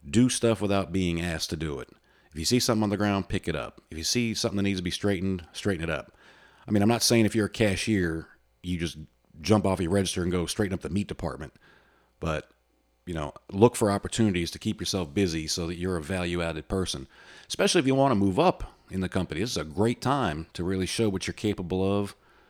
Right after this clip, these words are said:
Um, y-, you're open to learning new skills. You, you get along with everybody. Um, it's a great, great, great time to start moving up into, to leadership in your building.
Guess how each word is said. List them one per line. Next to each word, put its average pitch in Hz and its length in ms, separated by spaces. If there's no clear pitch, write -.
Um, 73 500
y-, 90 200
you're 78 300
open 101 260
to 92 80
learning 95 300
new 76 80
skills. 104 840
You, 80 220
you 76 100
get 82 180
along 98 340
with 95 120
everybody. 95 560
Um, 78 140
it's - 120
a - 60
great, 107 500
great, 113 260
great 101 260
time 95 260
to 78 140
start 92 240
moving 87 240
up 87 160
into, 76 340
to 87 120
leadership 92 540
in 78 80
your 73 80
building. 73 420